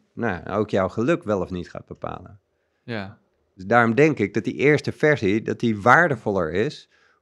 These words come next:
Speaker 1: omdat je dan geluk kan creëren vanuit de relatie tussen jou en jezelf, in plaats van tussen jou en de buitenwereld.
Speaker 2: Ja, je kan het echt creëren. Je hoeft het niet te krijgen. Je, je kan
Speaker 1: Nee, je
Speaker 2: allemaal
Speaker 1: kan dan,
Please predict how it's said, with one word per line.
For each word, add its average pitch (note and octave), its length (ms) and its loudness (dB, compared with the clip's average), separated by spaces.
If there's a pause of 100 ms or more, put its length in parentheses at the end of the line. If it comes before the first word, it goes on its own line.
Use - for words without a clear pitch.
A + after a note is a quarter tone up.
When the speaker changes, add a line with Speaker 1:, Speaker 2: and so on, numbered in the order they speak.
Speaker 1:
omdat A2 280 -2
je B2 120 -4
dan B2 360 -2 (140)
geluk A#2+ 420 -6
kan A2 180 -6
creëren G#2 580 -4
vanuit A2 400 -8
de A2+ 60 -10
relatie G#2+ 460 -6
tussen G#2 240 -6
jou G2+ 300 -2
en F#2+ 100 -6
jezelf, G2 440 -6
in G2 100 -10
plaats G2 340 -8
van G2 280 -12 (300)
tussen G2+ 260 -8
jou F#2 420 -4
en G2 100 -10
de F#2+ 80 -10
buitenwereld. A#2+ 680 -6 (280)
Speaker 2:
Ja, C3 100 -4
je A#2 100 2
kan C3+ 140 0
het C3 100 -2
echt - 80 -10
creëren. B2+ 440 0
Je A2 60 -2
hoeft A2+ 140 -4
het A#2+ 100 -6
niet A#2+ 200 -10
te A2+ 100 -12
krijgen. A#2+ 520 0
Je, G#2+ 140 -6 (180)
je G#2 80 -16
kan A#2 160 -10
Speaker 1:
Nee, D3+ 140 4
je G#2+ 160 2
Speaker 2:
allemaal B2+ 260 2
Speaker 1:
kan A#2 80 -2
dan, C2+ 160 -12